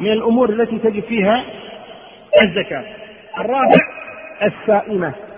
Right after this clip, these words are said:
من بهيمة الأنعام. السائمة من بهيمة الأنعام، وهي الإبل والبقر والغنم على ما سي-، على ما سيأتي من تفصيلها. إذن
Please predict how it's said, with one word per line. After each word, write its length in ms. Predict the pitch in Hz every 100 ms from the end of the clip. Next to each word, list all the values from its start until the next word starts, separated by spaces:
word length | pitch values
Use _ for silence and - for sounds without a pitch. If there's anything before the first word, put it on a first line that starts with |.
| - -
من 80 | 185
بهيمة 360 | 190 185 208 -
الأنعام. 380 | 151 147 139 120 - - - - - - _ _ _ _ _ -
السائمة 460 | - 196 226 233 214
من 120 | 185
بهيمة 600 | 190 220 214 - 233 269 - - - - - - 185
الأنعام، 500 | 214 196 196 277 - - - - - -
وهي 340 | 220 208 226
الإبل 340 | 208 214 202 175
والبقر 440 | 165 190 190 220 - -
والغنم 480 | 175 180 196 214 202 - 190
على 160 | 190
ما 120 | 175
سي-، 260 | 165 190 180
على 160 | 180 185
ما 240 | 180 165 - -
سيأتي 260 | 185 185
من 140 | 180 151
تفصيلها. 560 | 151 - 151 135 120 - - - - - - _ _ _ - 196
إذن 240 | 208 175